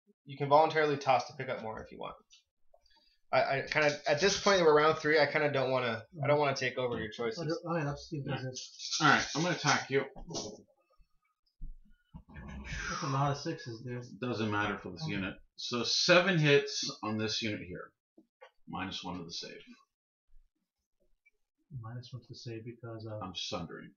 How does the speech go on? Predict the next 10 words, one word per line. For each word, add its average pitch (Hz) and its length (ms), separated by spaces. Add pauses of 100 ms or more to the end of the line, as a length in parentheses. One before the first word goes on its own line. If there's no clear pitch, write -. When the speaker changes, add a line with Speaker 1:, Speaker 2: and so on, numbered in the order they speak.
Speaker 2:
Sundering. 110 440 (1400)
Two, 113 80 (220)
three, 123 160
four, 127 400
five, - 0
six, - 540
seven. 185 380 (220)
Speaker 3:
Mm-hmm. - 960
Speaker 2:
All 143 80
right, - 100